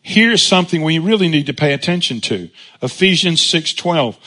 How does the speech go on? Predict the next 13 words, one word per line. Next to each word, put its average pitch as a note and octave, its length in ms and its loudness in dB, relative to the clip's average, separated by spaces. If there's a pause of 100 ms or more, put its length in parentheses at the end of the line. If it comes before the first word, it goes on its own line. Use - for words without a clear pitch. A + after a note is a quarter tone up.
(280)
For D3+ 220 0
we F3 160 4
do F3+ 140 0
not E3 280 2
wrestle D#3 360 2
against C#3+ 420 -4
what? C#3 420 -4 (1800)
What F3+ 440 -2
is E3 100 0
flesh E3 340 0
and C3+ 140 -4
blood? A#2 420 -2 (1200)
People. G#3 520 -2